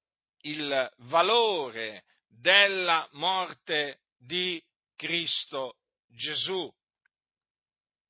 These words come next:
Ora, il peccato, come dice Giovanni, lo dice nella sua prima epistola,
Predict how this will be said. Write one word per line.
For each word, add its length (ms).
Ora, 240
il 160
peccato, 1000
come 240
dice 640
Giovanni, 920
lo 100
dice 720
nella 280
sua 420
prima 300
epistola, 760